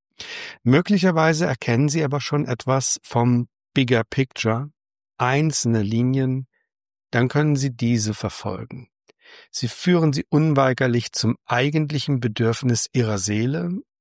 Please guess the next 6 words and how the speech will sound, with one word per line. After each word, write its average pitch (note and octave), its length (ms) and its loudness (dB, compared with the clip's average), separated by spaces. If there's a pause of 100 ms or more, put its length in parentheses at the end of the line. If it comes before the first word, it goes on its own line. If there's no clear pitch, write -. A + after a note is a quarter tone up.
(400)
und B2+ 240 2 (100)
da D3+ 440 2 (380)
sind C3 320 0
wir B2 100 0
genau A2 400 0
richtig. - 680 -10